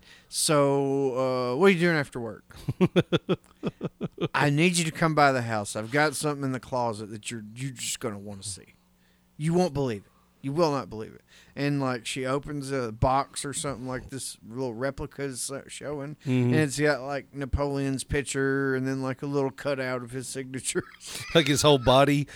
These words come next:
Speaker 2: and it's got a circle <laughs> drawn with an arrow that says, "This part."
Speaker 1: <laughs> Pe-, this is his penis, and
Speaker 2: Yeah.
Speaker 1: it's, like, pointing down at the little case or whatever that's showing the little leather.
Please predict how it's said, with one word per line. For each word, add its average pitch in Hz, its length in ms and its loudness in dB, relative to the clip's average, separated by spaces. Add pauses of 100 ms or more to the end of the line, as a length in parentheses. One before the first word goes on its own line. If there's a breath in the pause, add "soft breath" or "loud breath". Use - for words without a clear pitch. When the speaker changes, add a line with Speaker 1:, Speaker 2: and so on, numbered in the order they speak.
(100)
Speaker 2:
and 220 120 -2
it's 139 160 4
got 147 140 6
a 123 60 4
circle 156 640 8
<laughs> - 20 4
drawn 147 360 8
with 143 100 6
an 131 140 2
arrow 143 440 10
that - 100 2
says, 143 220 6 (120)
"This 131 200 4
part." 151 440 4
Speaker 1:
<laughs> 254 1300 0
Pe-, 254 280 4
this 196 300 2
is 208 220 2
his 165 220 0
penis, 208 520 0
and 147 220 -2
Speaker 2:
Yeah. 104 80 0
Speaker 1:
it's, 131 180 -8
like, 135 260 -2
pointing 120 320 -4
down 123 320 -6
at 120 100 -12
the 131 100 -18
little 127 300 -8 (400 soft breath)
case 131 440 -2
or 131 100 -6
whatever 127 420 -6
that's 120 180 -12
showing 131 300 -8
the 127 60 -10
little 127 240 -8
leather. 127 380 -8